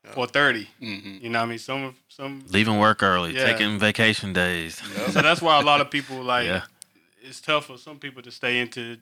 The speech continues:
Speaker 2: to officiating because
Speaker 4: Yeah.
Speaker 2: they don't understand how much time is
Speaker 3: Mm-hmm.
Speaker 2: actually,
Speaker 4: Mm-hmm.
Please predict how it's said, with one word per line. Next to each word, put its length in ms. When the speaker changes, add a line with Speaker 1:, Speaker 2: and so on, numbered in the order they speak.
Speaker 2:
to 140
officiating 520
because 240
Speaker 4:
Yeah. 60
Speaker 2:
they 40
don't 160
understand 480
how 100
much 240
time 300
is 100
Speaker 3:
Mm-hmm. 120
Speaker 2:
actually, 300
Speaker 4:
Mm-hmm. 320